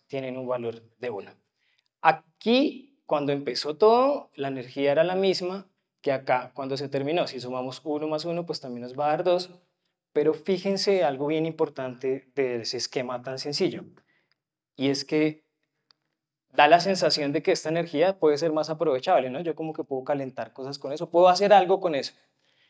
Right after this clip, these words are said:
Pero aunque aquí está la misma cantidad, como que no puedo hacer mucho con eso, ¿verdad? Como que es energía que es menos útil, por decirlo de alguna manera, pero allí está y también tiene el mismo valor.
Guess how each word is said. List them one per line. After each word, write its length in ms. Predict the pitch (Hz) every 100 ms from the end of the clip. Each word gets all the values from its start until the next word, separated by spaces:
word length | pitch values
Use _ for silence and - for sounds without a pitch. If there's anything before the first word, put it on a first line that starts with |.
| _ _ _ -
Pero 280 | 170 165
aunque 340 | 165 165 156 160
aquí 260 | 151 -
está 300 | 170 170 196
la 160 | 190 196
misma 420 | 196 208 202 202
cantidad, 480 | 202 202 196 196 196
como 240 | - 143
que 120 | 139 123
no 140 | 123
puedo 160 | 139 139
hacer 180 | 147
mucho 320 | 143 151 156 151
con 140 | 139
eso, 200 | 127 117
¿verdad? 300 | 113 117 139 _ _ _ 127 113 _
Como 200 | 113 110
que 380 | - 117 117 101
es 140 | 117 143
energía 420 | 143 120 123 123
que 80 | 135
es 100 | 123
menos 440 | 139 139 131 - _ -
útil, 400 | 165 170 135 113
por 160 | 123
decirlo 340 | 117 110 117 123
de 60 |
alguna 200 | 123 123
manera, 360 | 143 180 180 180
pero 160 | 135
allí 160 | 127 127
está 320 | - 147 135
y 80 | 139
también 320 | 127 120 110
tiene 160 | 120 120
el 80 | 120
mismo 260 | 120 120
valor. 320 | 127 165 -